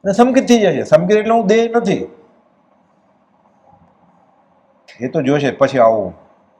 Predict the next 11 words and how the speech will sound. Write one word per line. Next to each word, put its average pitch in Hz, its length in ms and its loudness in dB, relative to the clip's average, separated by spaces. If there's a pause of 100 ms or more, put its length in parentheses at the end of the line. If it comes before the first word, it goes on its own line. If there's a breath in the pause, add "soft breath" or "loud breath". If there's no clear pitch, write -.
(640)
વાંચન 175 440 2
કરને 233 260 2
પીવડાવો 208 480 2
રાતના 185 300 2
દસ 170 180 4
વાગે 165 380 0
તો 180 220 4
એ 180 40 0
વાંચન 160 440 0
કરે 160 200 6
હવારે. 123 440 0